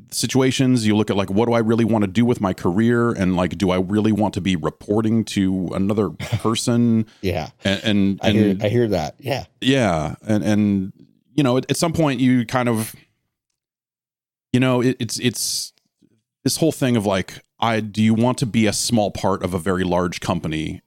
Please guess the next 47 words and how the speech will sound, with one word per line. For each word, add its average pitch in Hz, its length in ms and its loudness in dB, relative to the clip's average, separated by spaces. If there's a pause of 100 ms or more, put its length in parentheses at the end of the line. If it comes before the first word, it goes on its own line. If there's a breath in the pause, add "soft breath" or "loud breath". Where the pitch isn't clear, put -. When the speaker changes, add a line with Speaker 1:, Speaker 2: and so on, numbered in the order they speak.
(100)
Speaker 1:
And 92 260 -2
Speaker 2:
Right. 82 240 -4
Speaker 1:
can 98 240 0
that, 95 320 -4
can 113 240 0
that 104 160 0
company, 85 580 -2 (1000)
and 104 80 2
this 131 120 0
is 107 100 -4
C - 180 0
B 98 140 0
S, 87 120 -2
you 104 100 2
know, 90 80 0
this, 95 160 -2
this 90 180 -2
is, 87 480 -8
I'm 87 160 -2
not 87 60 0
even 80 120 0
talking 85 240 -4
about, 76 300 -4 (380)
and - 80 -8
I, 78 40 -4 (120)
and 80 80 -4
I 76 60 -2
won't 104 220 0
be 73 180 -6
talking 85 320 -2
about 80 200 0
Speaker 2:
Right. 85 140 -2
Speaker 1:
the, 78 220 -6 (440)
the 156 80 -8
Speaker 2:
New, 147 60 -8
Speaker 1:
current, 131 340 2
Speaker 2:
new 131 300 2
ownership, 92 360 -2
Speaker 1:
the 90 100 0
Speaker 2:
sure. 104 140 2
Speaker 1:
new 85 220 -2
thing, 95 320 -6
but, 92 180 -4
you 104 100 -2
know, 80 140 -4
but 98 580 -8
the, 101 360 0